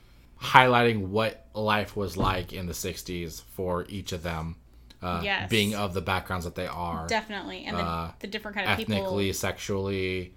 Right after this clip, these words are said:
Speaker 2: And all the people that they met throughout their adventures.
Speaker 1: Mm-hmm.
Speaker 2: There was a good, uh, array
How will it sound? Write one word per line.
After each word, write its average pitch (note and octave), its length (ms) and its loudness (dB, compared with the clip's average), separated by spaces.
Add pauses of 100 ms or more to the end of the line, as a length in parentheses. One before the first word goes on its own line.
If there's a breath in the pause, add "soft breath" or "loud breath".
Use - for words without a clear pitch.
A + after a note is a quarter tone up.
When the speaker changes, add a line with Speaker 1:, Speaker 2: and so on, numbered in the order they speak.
(220 soft breath)
Speaker 2:
And G#3 140 -4
all F#3+ 140 -4
the G3 40 -10
people G#3 260 -10
that F#3 160 -8
they F3 120 -4
met F3 240 -6 (120)
throughout F#3+ 360 -4
their F#3+ 260 -6
adventures. F#3 720 -8
Speaker 1:
Mm-hmm. F#3+ 440 -4
Speaker 2:
There F#3 160 -4
was F#3+ 160 -6
a G3 80 -4
good, F#3 520 -6
uh, F3+ 360 -4
array F#3 580 -4